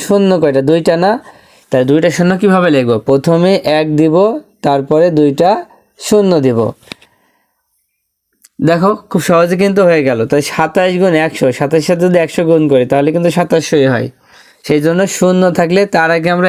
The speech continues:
এক দিয়ে দিলেই কিন্তু হয়ে যাবে। দুইটা শূন্য আছে, তাই আমরা এক দিয়ে দুইটা শূন্য দিয়ে দিলাম। তারপর গুণ কত আছে? বত্রিশ। এখানে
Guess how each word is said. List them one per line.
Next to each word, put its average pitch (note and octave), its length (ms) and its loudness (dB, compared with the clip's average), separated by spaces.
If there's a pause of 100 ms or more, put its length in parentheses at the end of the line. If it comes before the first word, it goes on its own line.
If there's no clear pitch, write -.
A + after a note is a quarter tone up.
(100)
এক E3 140 -2
দিয়ে D#3+ 180 2
দিলেই F3 220 2
কিন্তু F3 260 0
হয়ে D3 200 2
যাবে। A2+ 280 0 (520)
দুইটা D3+ 300 2
শূন্য D#3+ 260 0 (140)
আছে, G3 180 0 (500)
তাই D3 160 -2
আমরা D#3+ 200 0 (140)
এক D#3 60 -2 (100)
দিয়ে F3 180 2
দুইটা E3+ 240 2
শূন্য D3+ 260 2 (120)
দিয়ে C3 180 2
দিলাম। A2+ 200 -2 (280)
তারপর D3+ 280 0 (160)
গুণ D3+ 320 2
কত F3+ 240 0 (120)
আছে? C3+ 200 -2 (400)
বত্রিশ। C#3+ 580 0
এখানে D3+ 280 0